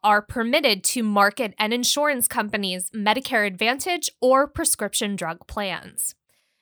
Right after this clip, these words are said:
Agents are also required to complete the insurance company's annual mandatory certification processes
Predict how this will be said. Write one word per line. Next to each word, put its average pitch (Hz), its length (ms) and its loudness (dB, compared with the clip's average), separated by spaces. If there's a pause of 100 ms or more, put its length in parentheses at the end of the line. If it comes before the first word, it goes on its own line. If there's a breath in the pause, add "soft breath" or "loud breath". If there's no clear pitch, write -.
(120)
Agents 247 480 0
are 220 240 4
also 269 420 6
required 220 800 0 (100)
to 370 240 0
complete 277 520 -4
the 220 180 0
insurance 208 500 -2
company's 196 600 -4
annual 247 640 -2
mandatory 226 840 2
certification 208 920 0
processes 196 800 2